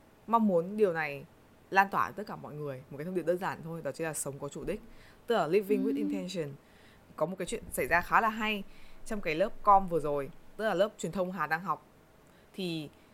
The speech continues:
Speaker 1: trong cái lớp đấy, cái buổi đầu tiên cô ấy có phát cho mỗi người trong lớp một cái quyển là gọi là observation log. Tức là cô bảo là mỗi khi mà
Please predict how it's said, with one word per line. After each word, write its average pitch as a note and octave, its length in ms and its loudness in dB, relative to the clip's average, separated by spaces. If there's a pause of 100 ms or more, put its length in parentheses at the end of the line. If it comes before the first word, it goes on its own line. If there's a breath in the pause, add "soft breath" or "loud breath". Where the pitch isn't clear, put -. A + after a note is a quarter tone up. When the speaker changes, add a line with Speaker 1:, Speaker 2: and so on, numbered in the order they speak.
Speaker 1:
trong G#3 140 -4
cái F3 100 6
lớp A#3 140 -2
đấy, E3 320 2 (300)
cái D#3+ 140 -2
buổi F#3+ 180 -2
đầu C#3+ 120 -6
tiên F#3+ 300 -6
cô F#3+ 160 2
ấy D3+ 120 -2
có D3 160 -4
phát A#3 280 0
cho F#3+ 300 0
mỗi F#3 220 -4
người G3+ 160 -2
trong F3+ 440 -8 (360)
lớp A#3+ 220 -2
một F3 140 -6
cái C#3+ 80 -8
quyển D#3+ 320 0 (720)
là C#3+ 280 0
gọi B2+ 200 -8
là C#3 200 0 (180)
observation F#3+ 580 -4
log. G3 200 4 (420 loud breath)
Tức C4 80 4
là A3+ 120 4
cô G#3+ 100 2
bảo E3+ 180 6
là C#3 140 0
mỗi D#3 200 -4
khi G#3+ 200 -12
mà D#3+ 320 -4